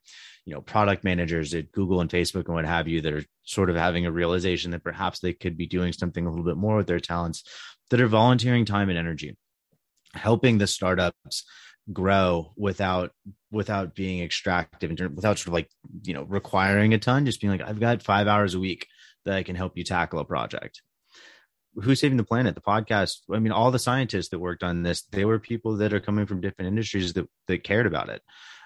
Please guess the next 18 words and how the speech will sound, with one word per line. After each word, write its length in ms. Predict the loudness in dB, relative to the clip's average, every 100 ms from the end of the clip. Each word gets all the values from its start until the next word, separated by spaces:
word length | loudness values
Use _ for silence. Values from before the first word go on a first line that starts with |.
| _
Um, 400 | -2 2 2 0 -4 _
for 140 | -4 0
United 300 | 0 0 0
by 120 | -2
Zero, 400 | 0 2 2 -2 _ -20 -20 _ _ -12
I 80 | -6
think 200 | -4 0
that's 200 | 0 0
the 60 |
thing 160 | 0 2
that's 160 | 2 2
the 60 |
most 200 | 0 0
exciting 400 | -2 -2 -2 -4
right 140 | -6 -8
now, 260 | -10 -12 _ _ -4
is 220 | -4 2
that 220 | 0